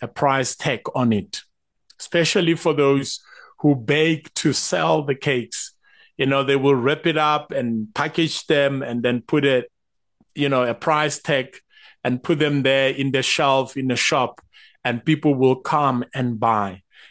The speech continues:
And this is the picture I see. God is saying, "Whatever you're going through in your life right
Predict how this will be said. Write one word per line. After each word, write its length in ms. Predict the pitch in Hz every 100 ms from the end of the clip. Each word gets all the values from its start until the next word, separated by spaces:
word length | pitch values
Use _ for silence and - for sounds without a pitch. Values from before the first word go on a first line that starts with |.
| -
And 140 | 127
this 160 | 156 175
is 140 | 180
the 100 | 175
picture 400 | 170 180 170 -
I 240 | 151 139 139
see. 420 | - - 170 139
God 300 | 131 135 147
is 140 | 143
saying, 460 | - 160 147 139 131 _ _ _ _ _ _
"Whatever 400 | 135 143 175 175
you're 220 | 180 175
going 400 | 151 151 147 139
through 480 | 131 - 165 151 139
in 160 | 131 131
your 160 | 127
life 380 | 120 117 123 120
right 260 | 123 117